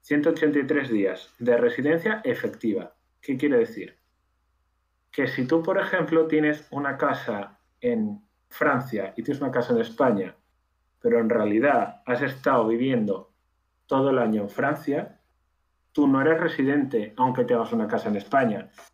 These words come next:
o incluso estés padro-, empadronado en España.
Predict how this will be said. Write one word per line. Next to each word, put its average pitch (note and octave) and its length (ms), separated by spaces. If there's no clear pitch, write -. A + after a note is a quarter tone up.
o D#3 140
incluso E3 500
estés - 240
padro-, B2 420
empadronado A#2+ 560
en G2+ 60
España. B2 520